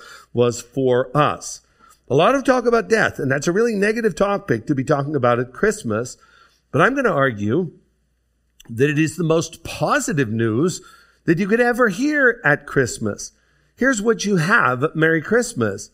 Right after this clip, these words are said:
Somebody died for you on a cross so that you yourself will not have to die eternally in hell. Somebody died for you on a cross so that you can escape the slavery of sin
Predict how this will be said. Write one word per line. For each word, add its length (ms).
Somebody 640
died 460
for 180
you 220
on 80
a 80
cross 640
so 320
that 220
you 260
yourself 680
will 280
not 300
have 340
to 120
die 540
eternally 720
in 140
hell. 440
Somebody 380
died 340
for 160
you 480
on 160
a 40
cross 680
so 420
that 420
you 280
can 320
escape 840
the 120
slavery 640
of 140
sin 560